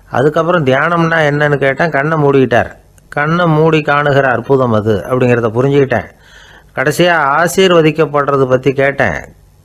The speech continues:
கைகளை நீட்டி உதற-, உதவுறது தான் அது அப்படிங்கிறத, அஹ், தன்னுடைய இருகை விரிச்சு உணர்த்தினார். அஹ், எவ்வளவு பெரிய மகான் அவரு, அஹ், அப்படின்னு சொல்லிவிட்டு அவர் பாட்டு போயிட்டார்.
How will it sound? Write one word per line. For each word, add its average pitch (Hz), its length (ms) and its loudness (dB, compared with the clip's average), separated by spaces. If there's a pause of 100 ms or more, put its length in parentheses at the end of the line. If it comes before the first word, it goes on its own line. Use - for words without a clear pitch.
(200)
கைகளை 160 540 2
நீட்டி 160 600 0
உதற-, 131 600 0
உதவுறது 143 500 2
தான் 165 220 -2 (440)
அது 127 520 -2 (140)
அப்படிங்கிறத, 135 640 0 (560)
அஹ், 170 300 0
தன்னுடைய 156 400 0
இருகை 165 340 2
விரிச்சு 147 280 0
உணர்த்தினார். 117 680 -2 (720)
அஹ், 147 340 0
எவ்வளவு 151 300 2
பெரிய 147 220 2
மகான் 127 320 0
அவரு, 104 240 0
அஹ், 95 80 -8 (600)
அப்படின்னு 151 400 0
சொல்லிவிட்டு 147 640 0 (460)
அவர் 160 220 0
பாட்டு 147 200 0
போயிட்டார். 117 460 -2